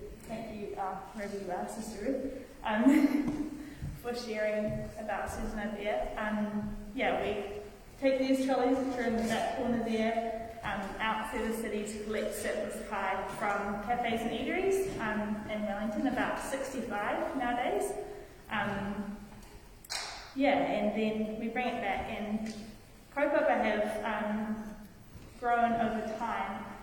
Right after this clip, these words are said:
such as, um, tea and coffee. One of our, the members of our community, Vincent, um, started that back in the day, um,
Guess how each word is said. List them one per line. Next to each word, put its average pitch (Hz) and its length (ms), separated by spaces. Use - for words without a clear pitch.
such - 280
as, 202 280
um, 202 300
tea 247 240
and 226 80
coffee. 226 640
One 220 140
of 214 120
our, 202 500
the 226 60
members 220 260
of 208 80
our 208 200
community, 214 440
Vincent, 220 520
um, 214 220
started 208 480
that - 600
back 240 180
in 254 120
the 247 120
day, 240 540
um, 190 440